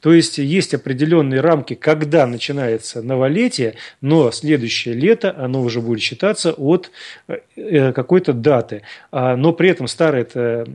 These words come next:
исчисление не заканчивалось. То есть когда я приводил там от Великой Стужи или от чего-то еще, то это говорит о том, что эти исчисления тоже существуют. Просто там ци-, э, числа очень большие и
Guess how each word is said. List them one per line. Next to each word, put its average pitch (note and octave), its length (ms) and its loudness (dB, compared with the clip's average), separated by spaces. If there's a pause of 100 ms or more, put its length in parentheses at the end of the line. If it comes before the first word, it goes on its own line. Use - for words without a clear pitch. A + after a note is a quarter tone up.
(140)
исчисление C3 560 -2
не C3 160 -2
заканчивалось. C#3 640 -2
То B2+ 100 -4
есть A#2+ 100 -4
когда B2 220 -2
я A#2 60 2
приводил C3+ 440 0
там A#2 180 -6
от A2+ 140 -8
Великой B2 300 -4
Стужи D#3+ 580 0 (240)
или C3 160 2
от A#2+ 60 -6
чего-то B2+ 300 -2
еще, E3+ 360 2
то C3 340 0
это C3 220 0
говорит B2 180 -4
о C3 60 -2
том, F3 160 0
что B2+ 340 0 (300)
эти D3+ 460 -2
исчисления D#3 520 0
тоже F3 240 2
существуют. - 540 -6
Просто D3 280 -2
там C#3 220 -2
ци-, E3+ 760 -2
э, B2+ 40 -2
числа C#3 400 -2
очень C#3 300 0
большие D3+ 520 2
и D3+ 340 2